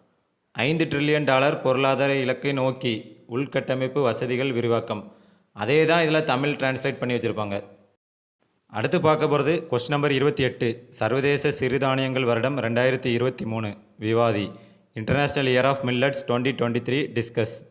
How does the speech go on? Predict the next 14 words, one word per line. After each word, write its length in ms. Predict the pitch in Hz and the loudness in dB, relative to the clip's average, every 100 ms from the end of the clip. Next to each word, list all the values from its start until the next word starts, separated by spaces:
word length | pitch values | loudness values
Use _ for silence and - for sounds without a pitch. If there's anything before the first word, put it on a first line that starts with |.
| _ _ _ _ _ _ _ _ 117 | _ _ _ _ _ _ _ _ -4
இதோட 220 | 123 156 | 0 2
ஆன்சர் 380 | 151 135 139 143 | 2 2 0 -2
பார்த்தீங்கன்னா, 440 | 131 127 131 147 120 | -2 -2 -2 -4 -2
ஜனவரி 420 | 113 139 151 151 | 0 2 2 2
மந்த் 280 | 143 143 135 | 0 0 0
யோஜனா 340 | 131 127 143 | 0 2 0
ரெண்டாயிரத்தி 420 | 120 120 135 139 | 2 2 2 0
இருபத்தி 340 | 135 123 135 135 | 0 0 0 -2
மூணுல 260 | 131 131 | -4 0
இருக்குது. 540 | 123 117 110 107 - - | 0 0 -4 -6 -8 -8
இதோட 280 | 107 120 123 | -2 0 2
டாப்பிக்கே 520 | 107 123 151 156 165 | 2 2 2 0 2
பார்த்தீங்கன்னா, 400 | 143 131 135 143 | 2 2 0 0
மில்லட்ஸ். 420 | 127 123 117 - | 0 2 0 -2